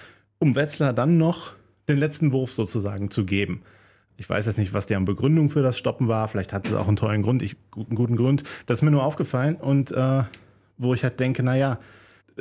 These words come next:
transparenter wäre ja, wenn man zum Beispiel sagt, in der letzten Minute stoppen wir die Zeit einfach immer, wenn der Ball nicht im Spiel ist. Das wäre ja eine transparente Regel. Oder meinetwegen auch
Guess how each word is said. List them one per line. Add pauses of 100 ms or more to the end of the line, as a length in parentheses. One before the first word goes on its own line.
(120)
transparenter
wäre
ja,
wenn
man
zum
Beispiel
sagt, (760)
in
der
letzten
Minute
stoppen
wir
die
Zeit
einfach
immer,
wenn
der
Ball
nicht
im
Spiel
ist. (260)
Das
wäre
ja
eine
transparente
Regel.
Oder
meinetwegen
auch